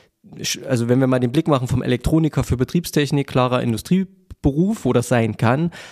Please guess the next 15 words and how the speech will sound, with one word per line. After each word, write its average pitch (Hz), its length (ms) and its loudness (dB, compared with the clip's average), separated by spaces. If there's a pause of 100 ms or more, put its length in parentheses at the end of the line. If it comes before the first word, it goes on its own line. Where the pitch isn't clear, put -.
zum 131 180 2
Elektroniker 131 720 2
für 127 200 -2
Gebäude 131 680 2
und, 117 560 -2
äh, 113 140 -2
Energietechnik, 127 880 0
also 113 220 0
zum 107 180 0
Handwerksberuf, 131 640 0 (200)
da 107 120 -2
hast - 140 -6
du - 20 -4
das 101 160 -2
nie. 139 300 4